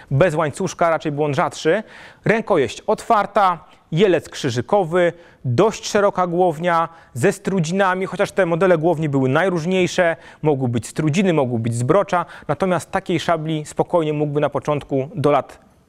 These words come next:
dwudziestych czy nawet trzydziestych wieku siedemnastego używać husarz polski, jak i właśnie,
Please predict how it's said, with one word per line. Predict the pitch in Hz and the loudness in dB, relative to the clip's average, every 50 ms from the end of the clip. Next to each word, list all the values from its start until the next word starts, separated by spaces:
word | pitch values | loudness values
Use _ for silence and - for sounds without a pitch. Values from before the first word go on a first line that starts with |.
| _ - | _ -4
dwudziestych | 120 127 135 143 156 131 131 180 175 - - - - 131 117 - - - - - | -2 0 2 2 2 2 4 2 2 2 -2 -4 -2 -2 -2 -2 -6 -14 -20 -12
czy | - - | -6 0
nawet | 156 175 156 143 143 - - | 0 0 0 0 -4 -8 -10
trzydziestych | - - - 151 135 147 143 - 156 139 | -12 -8 -6 0 0 0 0 0 -2 -2
wieku | 139 139 - 139 | -2 -2 -2 -4
siedemnastego | - 143 143 143 143 135 - - 139 135 | -4 -2 0 0 0 0 0 -2 -2 0
używać | 135 143 123 143 131 139 123 - | -2 -2 -2 0 0 0 -2 -2
husarz | - - - 151 - - 160 170 - | -8 -6 -6 -2 0 0 0 0 0
polski, | - 202 196 196 - - - 262 269 - - - - - - - | -2 -2 0 0 -2 -4 -2 -2 -2 -2 -4 -12 -20 -8 0 2
jak | 190 196 170 - - | 2 2 2 0 -2
i | 175 | 0
właśnie, | 151 165 160 143 - - 160 151 147 139 | 2 2 2 2 0 -2 0 0 0 0